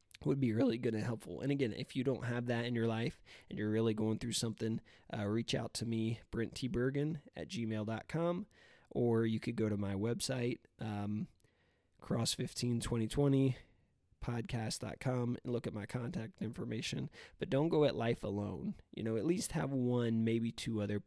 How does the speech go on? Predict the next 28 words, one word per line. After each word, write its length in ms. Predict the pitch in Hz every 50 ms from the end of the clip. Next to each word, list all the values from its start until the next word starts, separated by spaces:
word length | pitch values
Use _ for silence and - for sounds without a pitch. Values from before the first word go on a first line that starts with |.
| _ -
encouraging 560 | - 120 113 117 - 123 113 117 107 110 107
people. 420 | - - 120 117 - - 113 110 - - - - - -
And 120 | - 120
I'm 100 | 135 160
not 160 | 160 143 123
even, 220 | 120 113 107 110 107
like, 340 | 107 104 101 104 - - _ _ _ _
I'm 120 | - 226 247
not 160 | 131 104 -
saying 200 | - 131 127 117
you 80 | 113 110
have 100 | 104 -
to 100 | - 110
throw 260 | - 120 117 113 110
all 80 | 110
your 140 | 113 104 104
junk 340 | 104 - 120 113 117 - -
on 180 | 127 123 123 120
'em, 220 | 117 123 127 160 - _ _ _ _ _
but 100 | - 123
if 160 | 113 107 - -
you 80 | 139
need 220 | 113 127 131 131 -
to, 260 | - 135 127 131 117
like, 220 | 85 101 98 - -
"Hey, 280 | - 135 113 110 - -
I'm 160 | - 110 110
here." 340 | 107 104 101 87 71 -